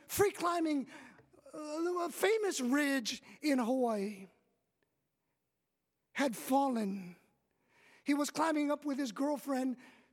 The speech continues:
three hundred feet above a gorgeous landscape, a breathtaking view. She apparently grabbed onto one of the roots or rocks that he had loosened. Free climb now, no ropes, no safety, nothing.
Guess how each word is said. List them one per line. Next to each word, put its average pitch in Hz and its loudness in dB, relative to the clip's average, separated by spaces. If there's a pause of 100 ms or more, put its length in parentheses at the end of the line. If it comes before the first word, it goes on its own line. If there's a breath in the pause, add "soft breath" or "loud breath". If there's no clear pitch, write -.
(120)
three 311 0
hundred 285 -2
feet 277 -4 (100)
above 254 -2 (1600 soft breath)
a 233 2
gorgeous 285 2
landscape, 277 -2
a 262 -6
breathtaking 285 -2
view. 262 -2 (580 loud breath)
She 311 0
apparently 294 0
grabbed 269 0
onto 277 0
one 277 0
of 262 0
the 254 -4
roots 302 0
or 254 -6
rocks 269 0
that 254 -4
he 269 2
had 254 -2
loosened. 302 0 (1160)
Free 311 2
climb 294 0
now, 226 -2
no 254 2
ropes, 262 0
no 254 2
safety, 269 0
nothing. 247 -2